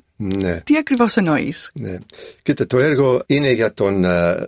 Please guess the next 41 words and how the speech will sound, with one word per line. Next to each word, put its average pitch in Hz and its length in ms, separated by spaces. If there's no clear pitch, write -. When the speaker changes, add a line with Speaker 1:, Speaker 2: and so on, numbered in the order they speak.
Speaker 1:
αληθινό 101 500
Ζόρμπα 95 360
και 92 160
Καζαντσάκης, 98 680
α, 113 260
αλλά 110 300
είναι 139 280
και 113 380
για 104 160
δύο 123 240
άτομα 110 540
σημερινοί 107 560
εδώ 95 240
στη - 160
Μελβούρνη. 95 580
Δύο 98 340
φίλους, 131 500
ο 98 140
ένας 110 420
Αιθιοπιός 120 640
που 110 140
είναι 98 240
άρρωστος, 113 680
σοβαρά - 340
Speaker 2:
Ηθοποιός. 190 300
Speaker 1:
άρρωστος, 139 400
ναι. 120 300
Ο 95 200
άλλος 120 280
είναι 113 200
συγγραφέας 107 680
που 95 120
δεν 101 140
έχει, 98 360
που 104 120
δεν 101 160
έχει 98 380
γράφει 101 460
τίποτα 104 360
για 95 140
δέκα 95 360